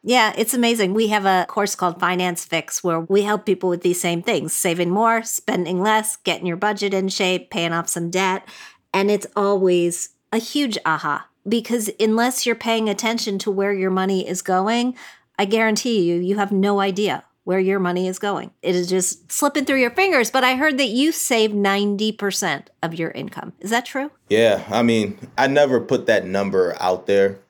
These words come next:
Speaker 2: Really, it's probably, probably saved more. But for me, I, I don't necessarily brag on that number because I know that there's a lot of people who like, "Oh, well, you make X, Y, Z, blah, blah, blah," which, you know, neither here nor there. There's always gonna be a hater in the room, Gene, as you know, right? Like, not worried about that.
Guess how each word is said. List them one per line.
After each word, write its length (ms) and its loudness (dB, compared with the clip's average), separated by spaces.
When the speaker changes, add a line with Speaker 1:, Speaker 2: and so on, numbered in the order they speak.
Speaker 2:
Really, 300 2
it's 100 -4
probably, 340 0
probably 280 0
saved 320 -2
more. 460 -2
But 400 0
for 160 -4
me, 280 2
I, 180 2
I 80 2
don't 340 2
necessarily 800 0
brag 460 0
on 180 -4
that 240 -4
number 260 0
because 280 -2
I 80 0
know 160 -2
that 180 -4
there's 240 -4
a 60 -10
lot 240 -2
of 80 -12
people 260 -8
who 200 -6
like, 280 -4
"Oh, 240 -2
well, 180 -2
you 160 -10
make 280 -6
X, 380 -6
Y, 260 0
Z, 320 -4
blah, 220 2
blah, 60 -6
blah," 360 2
which, 260 -6
you 100 -6
know, 160 -8
neither 280 -4
here 140 -4
nor 140 -6
there. 120 -8
There's 180 2
always 280 4
gonna 160 -2
be 100 -2
a 40 -2
hater 280 -4
in 80 -10
the 80 -12
room, 200 -12
Gene, 260 -10
as 180 -12
you 80 -8
know, 220 -12
right? 260 -6
Like, 160 -8
not 220 2
worried 180 4
about 240 0
that. 240 0